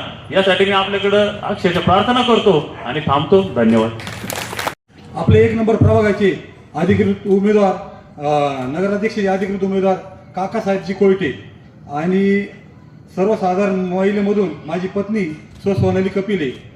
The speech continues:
Speaker 2: सर्वसाधारण पुरुषमधून, अ, सचिन भाऊ गावारे. गेल्या पाच वर्षापासून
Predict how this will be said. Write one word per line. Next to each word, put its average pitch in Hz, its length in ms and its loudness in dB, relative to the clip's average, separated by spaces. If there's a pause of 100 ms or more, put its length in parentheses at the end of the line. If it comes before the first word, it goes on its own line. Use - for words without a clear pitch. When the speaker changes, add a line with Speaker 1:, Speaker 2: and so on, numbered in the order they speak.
(560)
Speaker 2:
सर्वसाधारण 190 480 -2
पुरुषमधून, 196 580 -2 (600)
अ, 151 200 -10
सचिन 190 300 -2
भाऊ 185 120 6
गावारे. 185 360 4 (1160)
गेल्या 220 680 0
पाच 214 200 -2
वर्षापासून 226 640 2